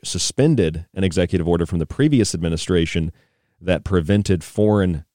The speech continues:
countries, especially those that maintained a threat to national security, from interfering in our critical infrastructure like power, like the power grid.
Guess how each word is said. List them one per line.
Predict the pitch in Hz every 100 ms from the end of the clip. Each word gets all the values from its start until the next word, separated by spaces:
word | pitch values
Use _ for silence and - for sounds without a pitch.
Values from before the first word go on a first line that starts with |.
| _
countries, | 113 117 - 95 78
especially | - 135 139 104
those | 87 87 82
that | 85 - _ _ _ _ _ _ _ _ _ _
maintained | 92 95 92 95 90 85
a | 85 78 71 73 _ _ _
threat | - 95
to | 85
national | 87 87 -
security, | 80 - 127 135 92 80 82 _ _ _ _
from | - 101
interfering | 107 110 - 120 110 104 95 -
in | 92 90 85 -
our | 80 80
critical | - 95 85 85
infrastructure | 113 117 - 98 78 -
like | 76 76 -
power, | 147 151 87 64 - _ _ _ _ _ _ _ -
like | 82
the | -
power | 127 139 95
grid. | 80 62